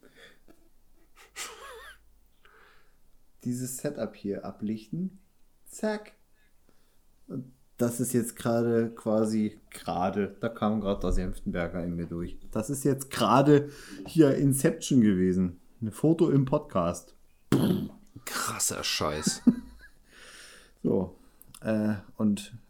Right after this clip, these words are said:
Speaker 1: äh, ich habe vergessen zu sagen, herzlich willkommen bei Beer and Breakfast, dem bärtigsten Podcast der Milchstraße.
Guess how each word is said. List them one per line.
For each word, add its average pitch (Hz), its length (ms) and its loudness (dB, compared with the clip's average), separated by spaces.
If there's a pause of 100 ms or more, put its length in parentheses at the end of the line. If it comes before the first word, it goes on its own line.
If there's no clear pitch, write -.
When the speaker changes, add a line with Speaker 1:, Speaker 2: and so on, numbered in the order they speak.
(100)
Speaker 1:
äh, 101 120 0
ich 110 160 -4
habe 120 200 2
vergessen 123 400 2
zu - 100 -6
sagen, 131 560 2 (800)
herzlich 110 420 2
willkommen 120 300 8
bei 110 100 10
Beer 98 240 4
and 92 80 2
Breakfast, 123 460 2
dem 101 160 6
bärtigsten 92 500 -2
Podcast - 600 -2
der 95 300 0
Milchstraße. 151 760 6